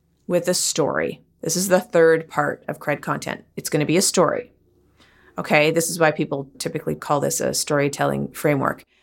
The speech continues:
You're going to tell a story that drives home your big idea and makes your content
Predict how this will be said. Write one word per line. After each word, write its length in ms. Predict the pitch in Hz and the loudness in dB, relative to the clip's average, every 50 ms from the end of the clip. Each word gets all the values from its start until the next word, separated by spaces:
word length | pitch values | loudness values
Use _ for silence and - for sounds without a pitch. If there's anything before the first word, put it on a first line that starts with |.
| _ _ _ _ _ _ - | _ _ _ _ _ _ -2
You're 120 | 175 170 | 2 4
going 120 | 185 180 | 4 4
to 60 | 165 160 | 4 2
tell 260 | - - 170 170 165 | 2 4 4 4 4
a 40 | 165 | 2
story 560 | - - - - 294 339 339 269 214 185 175 | 0 -2 -2 0 2 2 4 4 4 4 4
that 240 | 165 165 156 156 - | 4 2 2 0 0
drives 480 | - 156 147 147 151 151 151 160 - | 2 4 4 6 4 4 2 0 -4
home 680 | - - - 180 190 180 180 175 165 156 147 147 151 151 - | -10 -10 -8 -4 -2 0 0 0 0 0 -2 -4 -6 -6 -6
your 260 | 156 156 156 156 156 | -4 -4 -2 -2 -2
big 220 | 147 160 165 156 | 0 -2 -2 -2
idea 800 | 156 - 156 147 147 143 143 147 143 143 143 160 202 269 320 320 - _ _ _ _ _ _ _ _ _ _ _ _ _ - | -2 -2 -2 -2 -2 -4 -4 -4 -2 0 2 2 0 0 -2 -6 -12 _ _ _ _ _ _ _ _ _ _ _ _ _ -4
and 240 | 190 180 175 165 | 0 0 2 2
makes 320 | 160 151 151 151 - - - | 2 2 0 0 -2 -2 0
your 80 | 170 | 0
content 880 | 165 165 - - 156 147 147 147 - 180 147 143 143 147 - - - - | 0 -2 0 0 0 0 0 0 -2 -2 -2 -2 -2 -4 -6 -8 -10 -10